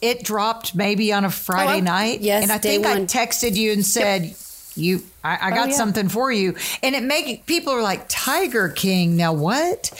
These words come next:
Speaker 1: And now it's a part of our nomenclature. I mean, Carol
Speaker 2: Oh,
Speaker 1: Baskin
Speaker 2: it's
Speaker 1: was in Dancing with the Stars, for crying out loud.
Speaker 2: I, I had to watch her episodes,
Speaker 1: Of course you
Speaker 2: which
Speaker 1: did.
Speaker 2: is
Speaker 1: And people were dressed as her and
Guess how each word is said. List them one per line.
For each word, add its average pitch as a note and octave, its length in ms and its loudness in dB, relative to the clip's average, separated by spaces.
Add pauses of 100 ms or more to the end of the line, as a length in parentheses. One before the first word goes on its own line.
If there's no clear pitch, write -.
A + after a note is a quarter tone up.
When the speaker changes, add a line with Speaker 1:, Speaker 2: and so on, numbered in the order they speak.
(160)
Speaker 1:
And G#3+ 140 0
now B3 260 2
it's G3 140 0
a G3+ 40 -2
part F3+ 280 0
of D3+ 80 0
our D#3 100 0
nomenclature. D3+ 880 2
I D3 40 0
mean, D3+ 220 0
Carol G3 280 0
Speaker 2:
Oh, - 20 0
Speaker 1:
Baskin F#3+ 320 0
Speaker 2:
it's E3+ 80 2
Speaker 1:
was D#3+ 140 2
in E3 100 2
Dancing E3+ 300 0
with D3 100 -2
the E3 60 -2
Stars, E3 320 0
for D3 80 -2
crying C#3 240 0
out C#3 120 0
loud. B2+ 220 0
Speaker 2:
I, G3 340 0
I F3+ 60 0
had F#3+ 160 0
to F3+ 60 0
watch - 500 -2
her F3 260 -2
episodes, F3 540 -2
Speaker 1:
Of - 60 -6
course C4 240 0
you F3 60 0
Speaker 2:
which F3 120 2
Speaker 1:
did. - 60 -2
Speaker 2:
is - 240 -4
Speaker 1:
And A3+ 240 0
people A3+ 260 -2
were G#3 140 0
dressed A3 360 0
as G#3 140 0
her F#3 420 0 (280)
and B3 440 2